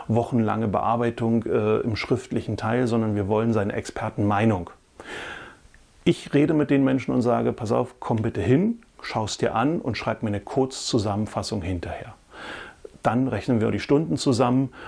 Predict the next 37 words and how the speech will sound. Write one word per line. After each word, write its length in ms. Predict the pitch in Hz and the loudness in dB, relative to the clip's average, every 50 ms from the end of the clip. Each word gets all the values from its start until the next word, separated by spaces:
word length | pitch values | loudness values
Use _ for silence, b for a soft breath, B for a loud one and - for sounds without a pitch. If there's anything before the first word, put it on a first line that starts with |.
| B B | B B
und 160 | - 120 107 | -6 -6 -4
gucken, 460 | - - 139 123 - 123 120 117 117 120 | 0 0 0 0 2 0 0 -2 -2 -4
dass 180 | - 110 - | -6 -6 -2
wir 80 | - 113 | -2 0
mit 160 | 107 104 - | 0 0 0
einem 120 | 113 101 | -2 -2
vernünftigen 520 | 95 - 110 107 123 127 - - 123 110 113 | -2 0 0 0 0 0 0 -2 0 0 0
Stundenlohn, 800 | - - - 117 110 110 - 117 107 101 104 107 117 113 110 B B B B B | -2 -2 -2 0 0 0 0 0 0 0 0 0 -2 -2 -4 B B B B B
äh, 80 | - - | -4 -2
eine 320 | 107 107 117 - 135 113 | -2 -2 -2 -2 -4 -4
faire 400 | - - - - 117 113 - 120 | -4 -2 0 2 2 2 2 0
Bezahlung 520 | 95 107 101 - - 113 101 98 98 101 98 | -2 -2 -4 -2 -2 -2 -2 0 -2 -4 -4
für 120 | - - | -4 -4
beide 240 | 107 - 87 92 104 | -2 -2 -4 -6 -6
Seiten, 340 | - - - - - - - | -8 -8 -8 -8 -10 -12 -12
äh, 40 | - - - - _ - | -12 -14 -18 -20 _ -8
hinbekommen. 600 | - 123 107 92 104 101 - - - - 98 - - _ | -4 -2 -2 -2 -4 -6 -6 -8 -8 -8 -10 -12 -10 _
Weil 240 | - 123 120 120 110 | 0 2 2 2 2
was 160 | 123 117 - | 0 2 4
muss 200 | 127 131 131 - | 4 4 4 2
sein? 280 | - 131 131 - - 131 | 0 0 0 2 2 4
Die 80 | 120 | 4
müssen 240 | 113 117 113 110 107 | 4 4 2 2 0
da 80 | 110 101 | 0 2
hinkommen, 480 | 110 135 160 165 - - 170 165 175 | 2 2 0 0 0 0 0 0 2
die 80 | 160 135 | 2 2
müssen 240 | 120 113 104 113 104 | 2 2 2 2 0
sich 140 | 107 104 | -2 0
das 140 | - 117 - | 0 -2 0
angucken, 440 | - 107 120 139 139 - 143 - 135 | 0 0 -2 0 0 0 0 0 2
die 60 | 117 | 2
müssen 240 | 117 117 110 120 117 | 2 2 2 0 -2
vielleicht 300 | - - 117 117 110 - | -2 -2 -2 -2 -2 -4
einen 100 | 117 113 | -6 -6
kleinen 280 | - 117 113 113 113 107 | -4 -4 -2 0 0 0
Bericht 360 | 113 101 113 110 - - - | 2 0 0 -2 -2 -6 -8
schreiben. 380 | - - 113 107 107 - - | -6 -4 -6 -6 -4 -6 -8